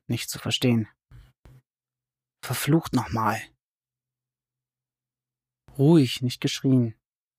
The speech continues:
Konzentriert. "Nicht bewegen, Brett." Stille. Zwei, drei, vier Sekunden lang. Ein Piepsen.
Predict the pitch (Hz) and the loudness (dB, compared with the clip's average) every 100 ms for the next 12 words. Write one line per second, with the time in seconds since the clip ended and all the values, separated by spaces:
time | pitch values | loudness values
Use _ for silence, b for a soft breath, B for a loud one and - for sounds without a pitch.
0 | _ - 123 123 - 143 117 - _ _ | _ -4 -2 -2 0 0 0 -4 _ _
1 | _ _ _ _ _ _ _ _ _ _ | _ _ _ _ _ _ _ _ _ _
2 | _ _ _ 135 135 - - 160 156 160 | _ _ _ 0 0 -2 2 4 6 6
3 | 156 143 135 135 - - _ _ _ _ | 6 6 4 2 -2 -14 _ _ _ _
4 | _ _ _ _ _ _ _ _ _ _ | _ _ _ _ _ _ _ _ _ _
5 | _ _ _ _ _ - - 131 - - | _ _ _ _ _ -14 -4 -2 -2 -10
6 | _ _ _ _ _ _ _ _ _ _ | _ _ _ _ _ _ _ _ _ _
7 | _ _ _ - - 127 131 151 _ - | _ _ _ -8 0 2 2 -4 _ -10
8 | 127 123 123 127 147 _ _ _ _ _ | -2 0 0 -4 -8 _ _ _ _ _
9 | - 120 120 120 131 _ - 135 - 135 | -6 -2 -2 -2 -8 _ -8 -8 -2 0
10 | 127 113 113 120 117 - _ _ _ _ | 0 0 -4 -6 -10 -14 _ _ _ _
11 | _ _ _ _ _ _ _ _ _ _ | _ _ _ _ _ _ _ _ _ _
12 | _ _ _ _ 127 131 139 131 - 110 | _ _ _ _ -2 0 0 -2 -2 -6